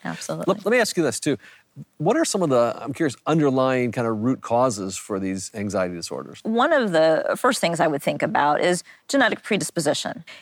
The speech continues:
Speaker 1: If there's a family member that's experienced this issue, we may be more likely to experience it as well. But just like with physical illnesses, even though we're predisposed, doesn't mean that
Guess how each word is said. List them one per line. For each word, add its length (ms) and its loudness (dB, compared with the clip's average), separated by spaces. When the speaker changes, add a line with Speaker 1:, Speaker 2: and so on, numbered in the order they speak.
Speaker 1:
If 160 -2
there's 160 2
a 40 -2
family 340 0
member 260 0
that's 200 -2
experienced 640 -4
this 180 -6
issue, 480 -4
we 140 -2
may 160 -2
be 120 2
more 220 2
likely 340 -2
to 160 -6
experience 520 -6
it 60 -8
as 140 -12
well. 220 -8
But 160 0
just 380 0
like 220 2
with 160 0
physical 800 0
illnesses, 840 0
even 240 0
though 80 4
we're 160 2
predisposed, 1160 -2
doesn't 300 0
mean 140 0
that 120 -2